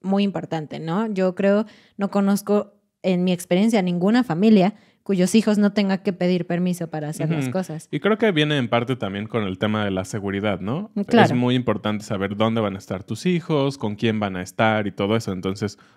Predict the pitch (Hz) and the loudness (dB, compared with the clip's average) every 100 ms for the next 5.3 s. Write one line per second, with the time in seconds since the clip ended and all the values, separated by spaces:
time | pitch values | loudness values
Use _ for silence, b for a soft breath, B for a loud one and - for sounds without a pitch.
0 | b 143 160 127 117 113 - 113 113 120 | b 4 4 4 2 0 2 0 2 2
1 | 101 92 - 113 - 104 - 95 92 - | 0 -4 -4 -2 0 -4 -4 -6 -6 0
2 | 160 104 135 - 95 - - - 90 95 | 0 2 -2 -6 -14 -14 -18 -16 -14 -14
3 | 92 95 127 131 131 101 90 98 - 95 | -14 -4 -2 -2 -2 -4 -6 -8 -10 -6
4 | 104 101 95 92 123 107 104 85 90 - | -6 -4 -6 -4 -2 -2 -2 -4 -6 -6
5 | 107 101 | -8 -8